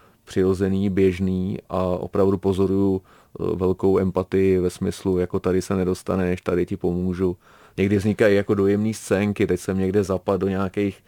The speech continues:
kamínků, nějakého obchodního centra, tam už nějaká paní se hnala mi jako pomoc, ale mezi tím to jako Magdalenka prostě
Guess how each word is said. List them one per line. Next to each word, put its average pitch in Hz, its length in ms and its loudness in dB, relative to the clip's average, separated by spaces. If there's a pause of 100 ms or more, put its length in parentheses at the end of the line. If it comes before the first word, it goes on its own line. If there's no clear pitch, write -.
(360)
kamínků, 98 720 0
nějakého 95 440 0
obchodního 101 540 -2
centra, 98 720 -2
tam 95 200 -6
už - 260 -10
nějaká 92 400 -2
paní 92 300 -4
se 92 240 -2 (480)
hnala 92 460 2
mi 98 140 2
jako 95 240 0
pomoc, 95 560 -2
ale 95 160 0
mezi 92 240 -2
tím 92 200 -6
to 95 80 -2
jako 92 200 -2
Magdalenka 92 580 -2
prostě 98 460 -2